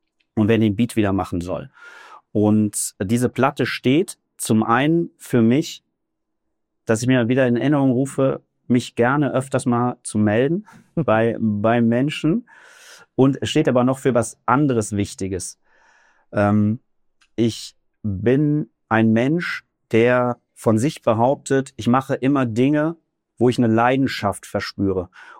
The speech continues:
Und ich mag es total, Menschen, die genau das Gleiche tun, die eine Leidenschaft haben und daraus ihr Ding machen. Ist jetzt sehr naheliegend, weil das ist für mich Unternehmertum. Deswegen habe ich auch diese Liebe für Unternehmer.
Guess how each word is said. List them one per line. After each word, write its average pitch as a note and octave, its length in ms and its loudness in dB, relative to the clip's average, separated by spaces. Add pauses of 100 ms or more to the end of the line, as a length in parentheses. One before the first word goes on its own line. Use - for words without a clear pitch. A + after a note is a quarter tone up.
Und A2 160 0
ich - 200 -14 (120)
mag B2 460 2
es - 220 -8
total, C3+ 680 0 (540)
Menschen, C#3+ 640 0 (160)
die A2+ 80 0
genau C3 220 2
das B2 160 -2
Gleiche B2+ 400 0
tun, G#2+ 200 -2
die A2 60 2
eine G#2 140 2
Leidenschaft C3+ 680 -2
haben C3 260 2
und A2+ 120 -4
daraus A#2 360 0
ihr A#2 160 -2
Ding A2+ 280 2
machen. G2 300 -6 (760)
Ist A2+ 120 -2
jetzt B2+ 160 0
sehr A#2+ 180 4
naheliegend, C3+ 520 0
weil A#2 220 2
das B2+ 240 -4
ist - 180 -14
für A#2+ 140 2
mich B2+ 240 0
Unternehmertum. A#2 640 0
Deswegen A#2 320 0
habe C3 120 0
ich B2 100 -4
auch A2+ 80 -4
diese A2 240 0
Liebe C3 600 2
für B2 200 -4
Unternehmer. A#2 640 -2